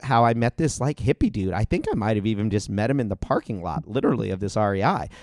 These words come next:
and just started talking to him about it. And he's like, "Oh, yeah, da, da, da, I'll take you out." And so next thing you know, m-, I, me and my buddy Mark go rock climbing with this guy just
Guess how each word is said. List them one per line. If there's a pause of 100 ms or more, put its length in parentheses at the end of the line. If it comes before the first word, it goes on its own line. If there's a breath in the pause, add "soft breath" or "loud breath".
(120 loud breath)
and
just
started
talking
to
him
about
it. (240 soft breath)
And
he's
like,
"Oh,
yeah,
da,
da, (160)
da,
I'll
take
you
out."
And
so
next
thing
you
know, (220)
m-, (120)
I,
me
and
my
buddy
Mark (460 soft breath)
go
rock
climbing
with
this
guy
just